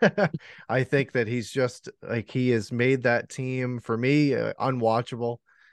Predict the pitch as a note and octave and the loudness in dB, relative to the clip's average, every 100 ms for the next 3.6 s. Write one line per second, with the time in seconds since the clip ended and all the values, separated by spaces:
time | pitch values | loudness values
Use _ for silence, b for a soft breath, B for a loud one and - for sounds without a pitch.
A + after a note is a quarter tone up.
0 | b - G#2 G#2 G#2 - - D3+ C3 C3 | b -2 0 2 0 -4 0 2 4 2
1 | B2 C3 A#2 A#2+ A#2 A2+ A2+ - A#2+ A2 | -2 -4 -4 -2 -2 -4 -6 -6 -6 -4
2 | G#2+ G2+ G#2+ A2+ A#2 A#2 A#2 - _ b | -2 -2 -2 0 0 0 -4 -10 _ b
3 | - B2 A#2 - A#2 B2 | -2 -2 -2 -8 -6 -8